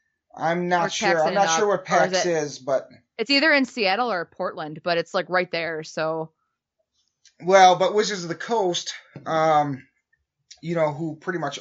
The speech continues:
Speaker 1: own Gen Con now,
Speaker 2: Yeah.
Speaker 1: um, are based out of Seattle, which is why that,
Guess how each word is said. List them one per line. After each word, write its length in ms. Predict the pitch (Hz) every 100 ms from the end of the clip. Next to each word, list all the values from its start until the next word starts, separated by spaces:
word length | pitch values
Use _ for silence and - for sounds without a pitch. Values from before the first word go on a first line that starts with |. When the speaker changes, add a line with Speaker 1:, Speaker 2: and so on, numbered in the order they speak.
| -
Speaker 1:
own 480 | 156 156 147 131
Gen 240 | 117 143 147
Con 280 | 143 120 120
now, 380 | 110 110 107 _ _ _ -
Speaker 2:
Yeah. 320 | 156 143 151
Speaker 1:
um, 680 | 127 127 127 127 117 117 _ -
are 200 | 156 147
based 280 | 156 139
out 120 | 127 117
of 60 |
Seattle, 480 | - 123 110 104 -
which 160 | 120 135
is 140 | 117
why 360 | 131 131 127 120
that, 220 | 123